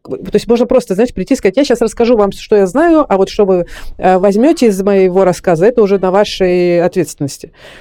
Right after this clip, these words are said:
Вот. Но если я хочу, чтобы благодаря тому, что я рассказываю, у людей что-то происходило полезное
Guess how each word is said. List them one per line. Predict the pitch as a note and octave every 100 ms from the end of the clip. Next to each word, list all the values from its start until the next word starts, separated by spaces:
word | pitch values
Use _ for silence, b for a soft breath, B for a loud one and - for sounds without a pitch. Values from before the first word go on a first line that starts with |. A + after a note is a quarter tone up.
| B -
Вот. | - F3 D#3 -
Но | F#3
если | F#3+ A#3 - G#3+ E3
я | F#3 G#3+
хочу, | F#3+ - A#3+
чтобы | - F3+ F#3 -
благодаря | F#3 F#3+ F#3 G#3
тому, | G#3 G3 G#3
что | - F#3+
я | E3+
рассказываю, | F#3+ - A3+ F#3+ E3 D#3+ D3+
у | F#3
людей | G3+ F#3 F#3+
что-то | - G3+ F3
происходило | F3+ F3+ - F3 F#3 E4
полезное | - G3 F3 D#3 C#3 C3 D3+